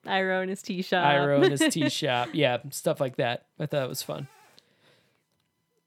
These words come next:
Speaker 2: What else did I like?
Speaker 1: I also really like in this second season, um, the way they find out about the eclipse is that big, uh, planetarium
Speaker 2: Yeah.
Speaker 1: thing in the library. I really like the visual of that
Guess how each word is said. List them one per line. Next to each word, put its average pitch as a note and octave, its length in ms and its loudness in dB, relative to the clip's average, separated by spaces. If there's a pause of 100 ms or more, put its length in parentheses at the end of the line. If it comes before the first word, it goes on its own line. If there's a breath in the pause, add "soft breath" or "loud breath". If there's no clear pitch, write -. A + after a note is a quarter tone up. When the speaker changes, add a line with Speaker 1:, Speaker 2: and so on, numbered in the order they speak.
(220)
Speaker 2:
What D#3 160 -6
else D3 220 -6
did - 120 -10
I - 100 -12 (120)
like? - 320 -16 (960 soft breath)
Speaker 1:
I F#3 100 6
also F#3+ 260 0
really E3+ 240 -2
like D#3 280 -4
in E3+ 100 -4
this E3 160 -4
second E3 400 -6
season, D#3+ 560 -4
um, D3+ 520 -6 (440)
the E3+ 160 0
way D#3+ 200 -2
they D#3+ 120 0
find D#3+ 280 -4
out D#3+ 260 -2
about D#3+ 320 -6
the D#3 360 -4
eclipse - 480 -4
is D#3+ 180 -6
that D#3+ 280 -4
big, D#3 500 -4
uh, D#3 520 -8 (720)
planetarium F#3 800 0 (680 loud breath)
Speaker 2:
Yeah. C4 180 0
Speaker 1:
thing A3 300 4
in A3 100 -4
the G#3 60 0
library. G3+ 420 0
I - 20 0
really F3+ 260 0
like E3+ 200 -4
the F#3 80 -2
visual E3 520 -2
of D#3+ 300 -2
that D#3+ 400 -2